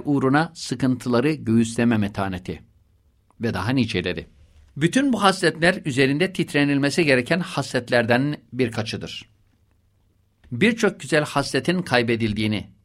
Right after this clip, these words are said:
yıpratıldığını görmek, beden yorgunluğundan daha ağır,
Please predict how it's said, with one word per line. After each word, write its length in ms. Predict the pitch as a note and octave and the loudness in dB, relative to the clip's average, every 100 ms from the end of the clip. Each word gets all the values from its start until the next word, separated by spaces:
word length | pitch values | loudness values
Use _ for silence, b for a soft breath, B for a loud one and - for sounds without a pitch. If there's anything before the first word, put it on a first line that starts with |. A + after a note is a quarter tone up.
| _ - | _ -6
yıpratıldığını 680 | B2+ B2 B2 B2+ A2+ A#2+ A#2+ | -6 -2 -2 -2 -2 -2 -2
görmek, 560 | A2 G#2+ G#2 C3 - _ _ _ b b | 0 0 0 -2 -6 _ _ _ b b
beden 380 | A2 A#2 A#2+ E3 | -4 0 2 2
yorgunluğundan 800 | D#3+ A#2 A2 A2+ A2+ G2+ F#2+ F#2+ | 2 0 0 0 0 -2 -4 -6
daha 180 | G2 G#2 | -6 -6
ağır, 400 | C3 C3 C#3+ E3+ | -2 -2 -2 -6